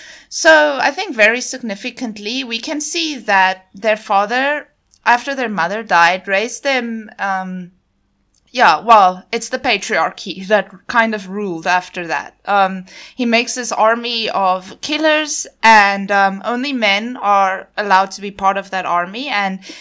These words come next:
he especially trains Shang-Chi to go and find his mother's killers. And then she, as a child, she's just kind of forced to watch. She's not allowed to take part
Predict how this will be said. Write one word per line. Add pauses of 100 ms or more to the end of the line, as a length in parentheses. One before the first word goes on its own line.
(140)
he
especially
trains
Shang-Chi
to
go
and
find
his
mother's
killers. (460)
And
then (120)
she,
as
a
child,
she's
just
kind
of
forced
to
watch. (260)
She's
not
allowed
to
take
part